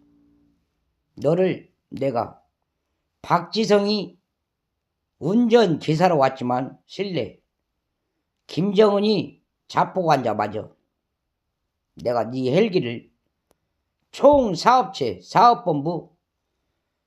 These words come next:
내가 치렀던 케이티 조촌동 본 지점국 맞더구려. 그 자태가 나를 사적으로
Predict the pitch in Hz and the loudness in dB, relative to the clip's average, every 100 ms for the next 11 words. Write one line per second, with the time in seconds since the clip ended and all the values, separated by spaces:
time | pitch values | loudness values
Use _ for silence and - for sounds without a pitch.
0 | _ - 160 226 262 190 - - _ _ | _ -2 2 4 6 4 2 -14 _ _
1 | _ _ _ - 247 262 262 151 123 110 | _ _ _ -6 0 0 2 0 0 -2
2 | 220 269 - - 156 165 - _ _ - | 2 2 0 -4 -4 -4 -10 _ _ 0
3 | 214 220 220 175 131 - - _ _ _ | 0 4 2 2 -2 -6 -14 _ _ _
4 | _ _ _ _ _ _ _ _ _ _ | _ _ _ _ _ _ _ _ _ _
5 | - 202 233 202 - - 180 202 185 180 | 4 8 8 4 -4 -4 2 2 2 0
6 | 196 - _ 113 139 - 131 110 92 - | -2 -8 _ -4 -2 -2 -4 -6 -10 -16
7 | _ _ _ _ _ _ _ - 160 160 | _ _ _ _ _ _ _ -4 -4 -2
8 | - 202 202 156 131 147 - _ _ _ | 2 2 4 2 4 0 -4 _ _ _
9 | _ _ _ - - 123 156 104 82 _ | _ _ _ -20 -6 -2 -2 -4 -8 _
10 | _ _ _ _ _ _ - - 302 - | _ _ _ _ _ _ -6 0 0 4
11 | 294 262 170 - | 2 4 -2 -4